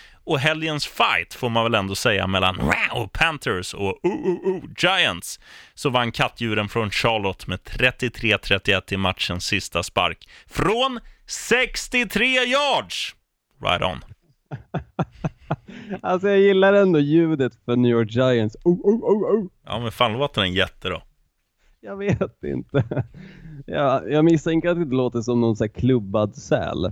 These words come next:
Speaker 1: Jag tror de är rätt lika.
Speaker 2: Ja, kanske, kanske. Men alltså, fy fan vad jobbigt det var med Mason Crosby. Jag, jag förstår inte vad som hände där. Fyra missade field goals. Alltså,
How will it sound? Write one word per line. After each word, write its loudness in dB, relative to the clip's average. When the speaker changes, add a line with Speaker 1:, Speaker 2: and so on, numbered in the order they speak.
Speaker 1:
Jag -10
tror -6
de -4
är -2
rätt -6
lika. -4
Speaker 2:
Ja, 0
kanske, -2
kanske. 0
Men 2
alltså, -4
fy 2
fan 2
vad 4
jobbigt 2
det -4
var 0
med 2
Mason 2
Crosby. -2
Jag, 2
jag 0
förstår 2
inte 0
vad 2
som -2
hände 0
där. -2
Fyra 4
missade 0
field 0
goals. -2
Alltså, 0